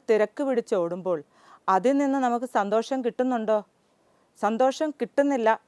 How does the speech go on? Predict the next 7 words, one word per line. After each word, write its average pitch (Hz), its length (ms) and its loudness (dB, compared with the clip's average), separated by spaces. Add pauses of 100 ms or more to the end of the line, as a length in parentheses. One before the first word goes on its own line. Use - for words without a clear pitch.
എന്ന് 226 200 -2
മാത്രമല്ല, 202 760 -2
ഉള്ള 233 300 -2
സന്തോഷം 190 580 -2
കൂടി 156 220 -10 (200)
നഷ്ടപ്പെടുന്നു. 175 760 -4 (760)
ഒരാൾ 214 400 6